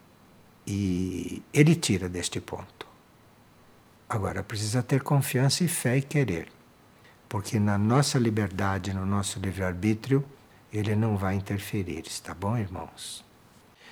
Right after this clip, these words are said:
Madre, você poderia ajudar em alguma coisa? Poderia entrar com essa energia feminina que é tão necessária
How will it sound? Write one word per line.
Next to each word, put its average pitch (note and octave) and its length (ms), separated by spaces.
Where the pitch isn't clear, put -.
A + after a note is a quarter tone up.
Madre, G#2+ 540
você C#3 240
poderia B2 520
ajudar A2+ 380
em A2 80
alguma G#2 360
coisa? A#2+ 500
Poderia G2+ 960
entrar G#2+ 440
com - 120
essa G#2+ 200
energia G#2+ 340
feminina G#2+ 800
que G2+ 640
é G#2 120
tão C#3 180
necessária A2+ 960